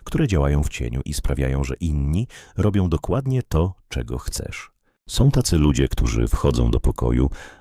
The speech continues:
bez słowa nie zajmują miejsca centralnego, a i tak wszyscy zerkają w ich stronę.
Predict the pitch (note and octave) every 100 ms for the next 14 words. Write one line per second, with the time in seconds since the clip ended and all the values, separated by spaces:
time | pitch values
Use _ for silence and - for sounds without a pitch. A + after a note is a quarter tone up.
0 | - B1 - - A#1+ A1 B1 A#1 B1 A#1+
1 | B1 A1+ A#1+ C2 - B1 A#1+ - C2 B1
2 | A#1+ A#1 A#1 A#1 - - - - B2+ -
3 | B2 - A#1 - - - - - - D#2
4 | - C2+ A#1+ C2 - B1 B1 A#1+ A#1 A#1+
5 | - - - A#1+ A1+ G1+